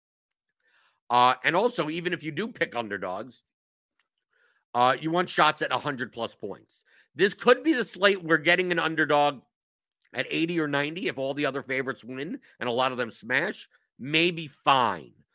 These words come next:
But we're still trying to target on a large slate with a lot of fights, uh, favored to go, to end inside the distance at, like, a hundred plus points. And the ownership-wise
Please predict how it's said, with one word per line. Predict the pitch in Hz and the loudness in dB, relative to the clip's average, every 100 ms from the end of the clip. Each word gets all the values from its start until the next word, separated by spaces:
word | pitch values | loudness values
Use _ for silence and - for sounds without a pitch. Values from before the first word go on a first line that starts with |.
| _ - | _ -14
But | 131 | -8
we're | 135 | -8
still | 127 - 226 | -6 -2 -2
trying | - 175 170 175 | 0 2 4 2
to | |
target | - 160 151 123 | 0 2 2 0
on | 113 | -4
a | 110 | -4
large | 107 127 143 123 | -2 0 0 -4
slate | - 139 156 - _ _ _ _ | -8 -6 -6 -6 _ _ _ _
with | 120 | -4
a | 123 | 0
lot | 123 131 151 | 0 2 0
of | 156 | 0
fights, | 151 143 139 - - _ - | 2 2 0 -12 -20 _ -6
uh, | 120 117 113 _ _ _ - | -2 0 -2 _ _ _ -4
favored | 143 151 139 | -2 -2 -4
to | |
go, | 127 135 - | -4 -4 -4
to | 127 131 | -4 -4
end | 139 | -4
inside | 127 135 120 131 | -6 -8 -2 -2
the | 120 | -2
distance | 113 135 - 202 - _ _ _ | -8 -10 -10 -16 -16 _ _ _
at, | 135 | -4
like, | 143 131 | -2 -2
a | 131 | -2
hundred | - 160 143 147 - | -2 -4 -2 -6 -6
plus | 135 117 - | -6 -6 -8
points. | 123 98 - - - _ _ _ _ _ - | -14 -14 -16 -20 -20 _ _ _ _ _ 2
And | 143 143 143 _ _ _ _ - | 4 4 0 _ _ _ _ -20
the | 143 | -2
ownership-wise | 185 247 277 - 160 113 120 110 104 101 | 2 2 2 -2 -6 -4 0 0 0 -6